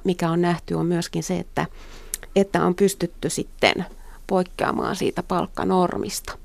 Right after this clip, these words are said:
Eli, eli se on niinkö yh-, yksi tekijä, että, että just jos me mietitään näitä, meillä on erilaisia tavoitteita, esimerkiksi sukupuolten välisten palkkaerojen pienentäminen, niin että miten tää malli soveltuu siihen, niin et, et tääkin on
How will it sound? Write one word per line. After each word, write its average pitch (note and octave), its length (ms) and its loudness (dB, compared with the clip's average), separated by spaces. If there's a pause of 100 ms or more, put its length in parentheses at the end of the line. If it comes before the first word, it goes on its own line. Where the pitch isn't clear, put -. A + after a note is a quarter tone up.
(340)
Eli, E3+ 220 2
eli F3 160 6
se F#3+ 120 4
on F3+ 120 6
niinkö F3 220 2
yh-, G3+ 240 4
yksi - 180 0
tekijä, F#3 240 6
että, - 160 0
että F3+ 200 0
just - 140 0
jos G3 140 0
me F#3+ 100 8
mietitään F3+ 460 4
näitä, D#3+ 220 0
meillä E3 240 2
on E3+ 60 2
erilaisia F3+ 520 2
tavoitteita, - 680 2 (1040)
esimerkiksi E3+ 600 2
sukupuolten - 420 0
välisten E3+ 340 0
palkkaerojen E3+ 520 2
pienentäminen, F3 720 0
niin G3 220 -2
että F#3 120 -2
miten F3+ 220 4
tää E3+ 240 2 (220)
malli E3+ 280 4
soveltuu - 480 0
siihen, - 480 -2 (100)
niin F3 280 -2
et, F#3 100 -4 (360)
et - 80 -8 (220)
tääkin F3 300 4
on D3+ 180 4